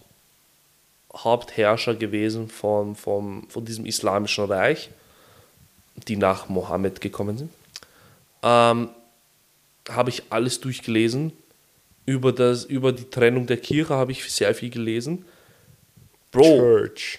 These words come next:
Speaker 1: Ja. Ich hab über fucking das Königreich von Griechenland gelesen, Bro.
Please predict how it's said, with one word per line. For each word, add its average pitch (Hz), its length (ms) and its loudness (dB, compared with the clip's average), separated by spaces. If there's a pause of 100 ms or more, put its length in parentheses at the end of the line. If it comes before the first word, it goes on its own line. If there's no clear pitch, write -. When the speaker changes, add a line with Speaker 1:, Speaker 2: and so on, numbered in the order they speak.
(300)
Speaker 1:
Ja. 151 440 0 (1120)
Ich 139 160 -2
hab 196 120 6
über 254 220 6
fucking 233 500 0
das 220 200 4
Königreich 226 480 6
von 226 220 6
Griechenland 160 580 4
gelesen, 113 440 2
Bro. 95 360 -2